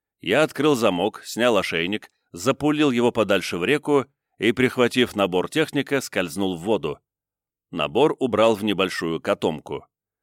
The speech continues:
Нашел тут же в трюме целый тюк таких, новеньких, видимо, на продажу закупили. А на берегу, у которого мы ночевали, воцарился шум. Планшет торговца подал сигнал, что ошейник снят.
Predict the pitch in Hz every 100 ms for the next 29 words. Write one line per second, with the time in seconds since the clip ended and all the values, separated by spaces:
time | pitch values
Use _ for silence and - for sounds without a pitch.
0 | _ - 101 110 170 160 160 123 123 -
1 | 147 147 - 127 120 110 139 - 92 82
2 | 101 85 - 113 117 90 80 78 69 -
3 | - 139 135 123 123 127 131 127 92 82
4 | 87 95 - 78 69 - _ _ _ _
5 | - 90 98 101 101 110 160 139 - 107
6 | 123 123 120 117 117 113 - 110 110 107
7 | 104 - _ _ - 113 139 165 127 123
8 | - 143 - 80 69 - _ _ _ _
9 | _ _ 85 107 110 135 - 117 104 123
10 | - 113 117 107 101 - 95 104 107 -
11 | 95 87 95 90 90 - 120 -